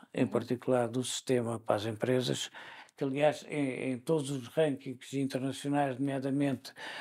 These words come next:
Speaker 1: eh, nas opções de investimento, o problema da justiça, eh, é considerado um aspecto importante que dificulta a vida da economia, que é uma coisa que, de facto, os governos não, não, este gov-, e em particular este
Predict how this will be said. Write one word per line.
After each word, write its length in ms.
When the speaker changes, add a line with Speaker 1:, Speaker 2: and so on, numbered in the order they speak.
Speaker 1:
eh, 120
nas 260
opções 400
de 100
investimento, 800
o 240
problema 340
da 120
justiça, 680
eh, 600
é 80
considerado 720
um 340
aspecto 400
importante 680
que 100
dificulta 680
a 60
vida 220
da 60
economia, 520
que 100
é 60
uma 160
coisa 380
que, 400
de 60
facto, 400
os 120
governos 400
não, 320
não, 500
este 400
gov-, 360
e 240
em 60
particular 560
este 260